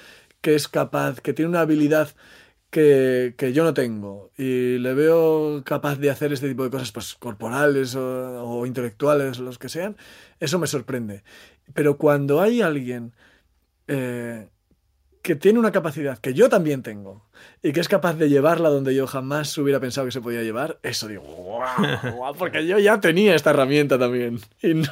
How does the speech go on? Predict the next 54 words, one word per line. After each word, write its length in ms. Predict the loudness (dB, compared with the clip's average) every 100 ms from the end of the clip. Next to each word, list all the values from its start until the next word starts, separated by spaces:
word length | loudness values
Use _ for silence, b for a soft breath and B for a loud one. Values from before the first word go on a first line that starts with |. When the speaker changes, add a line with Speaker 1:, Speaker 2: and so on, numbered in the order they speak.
| -2
Speaker 1:
y 200 | 0 0 4
Speaker 2:
Tienes 200 | 6 6
Speaker 1:
nunca 40 |
Speaker 2:
una 180 | 6 4
métrica 540 | 4 2 0 2 0
más, 200 | 2 -2
más 280 | -2 -2 0
Speaker 1:
Sí. 20 | 2
Speaker 2:
precisa 520 | 2 2 -2 0 0
y 80 | 0
más 260 | 0 -2 -4
interna 460 | -2 -2 -2 0
de 100 | 0
qué 100 | 0
significa 500 | -2 -4 -4 -4 -4
llegar 240 | -4 0 2
Speaker 1:
Claro, 160 | 4
Speaker 2:
tan 100 | 4
lejos. 280 | 2 0 -2
Speaker 1:
no 120 | -2
solamente 640 | 2 4 4 4 2 2 0
sabía, 640 | 0 0 2 2 2 0
o 60 | -2
sea, 160 | -4
no, 120 | -4 -6
no 140 | -4
es 60 | -2
una 120 | -2
cuestión 320 | -4 -2 -2
solamente 500 | 0 -2 -2 -2 0
de, 300 | 2 2 0
de 160 | -4 -6
alcance 560 | -6 0 0 0 -4
cuantitativa, 760 | -4 -4 -4 -4 -2 2 2 2
¿no? 120 | -4
Sino 180 | -8 -6
que 220 | -6 -6 B B B
ha 140 | -6
tomado 440 | -2 0 2 2 -2
esto 220 | -2 -2
y 60 |
lo 100 | 0
ha 40 | 0
llevado 340 | 0 0 0
a 20 |
una 140 | 0 0
dirección 480 | 0 -2 -2 -2 -2
completamente 640 | -6 -2 -2 -2 -4 -2
diferente 460 | -4 -4 -8 -8 -6
a 40 |
la 100 | -8
que 120 | -8 -10
yo 100 | -8
la, 300 | -10 -12